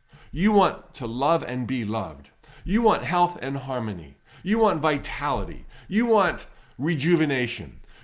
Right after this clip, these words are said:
You want friends and laughter. You want adventure. Everybody wants that, and nobody can deny that. That's your dream. What's my dream? How do I know what my dream is? Joy, adventure, friends, laughter. That's your dream.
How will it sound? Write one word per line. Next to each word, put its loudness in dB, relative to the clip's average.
You 2
want 2
friends 0
and -4
laughter. 0
You 8
want 4
adventure. 6
Everybody 6
wants 2
that, -2
and 0
nobody 2
can 0
deny 0
that. -4
That's 0
your 6
dream. 0
What's -2
my 0
dream? 0
How -2
do -2
I 0
know 0
what 0
my 0
dream 0
is? -2
Joy, 4
adventure, 0
friends, 2
laughter. 2
That's 0
your 4
dream. 0